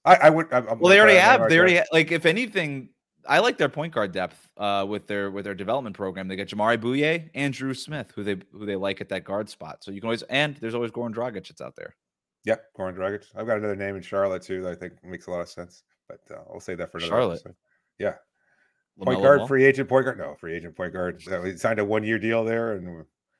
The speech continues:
Speaker 1: could have
Speaker 2: What's the
Speaker 1: signed
Speaker 2: name?
Speaker 1: one here.
Speaker 2: You don't have to be that
Speaker 1: Dennis Smith Junior. Dennis Smith Junior.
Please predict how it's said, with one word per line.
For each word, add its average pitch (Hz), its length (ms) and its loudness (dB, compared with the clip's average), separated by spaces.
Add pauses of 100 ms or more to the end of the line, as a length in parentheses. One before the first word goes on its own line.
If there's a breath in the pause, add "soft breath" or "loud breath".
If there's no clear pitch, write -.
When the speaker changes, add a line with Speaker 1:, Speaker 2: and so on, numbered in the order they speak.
(360)
Speaker 1:
could - 120 -10
have 113 40 -2
Speaker 2:
What's 123 100 -6
the 120 60 6
Speaker 1:
signed 117 120 4
Speaker 2:
name? 120 60 -4
Speaker 1:
one 110 80 -4
here. 113 180 -6
Speaker 2:
You 107 60 -8
don't 139 80 -6
have 180 80 -6
to - 40 -16
be 113 100 -4
that 113 160 -2
Speaker 1:
Dennis 110 180 -10
Smith 135 200 0
Junior. 139 220 -6
Dennis 156 220 2
Smith 160 140 -4
Junior. 117 280 -8